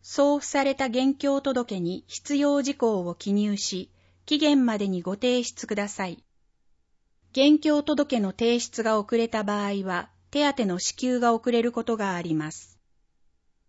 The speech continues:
詳細は、現況届に同封の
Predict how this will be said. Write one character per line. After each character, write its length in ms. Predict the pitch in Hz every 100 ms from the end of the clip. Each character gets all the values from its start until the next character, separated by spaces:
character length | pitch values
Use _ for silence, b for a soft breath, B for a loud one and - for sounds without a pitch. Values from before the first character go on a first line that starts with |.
| _ -
詳 260 | - 277
細 360 | 277 269 254 240
は、 260 | 226 214 - _ _ -
現 280 | 262 294
況 240 | 294 302 302
届 380 | 294 285 277 202
に 140 | 180
同 240 | 196 220
封 280 | 220 208 208
の 280 | 190 185 -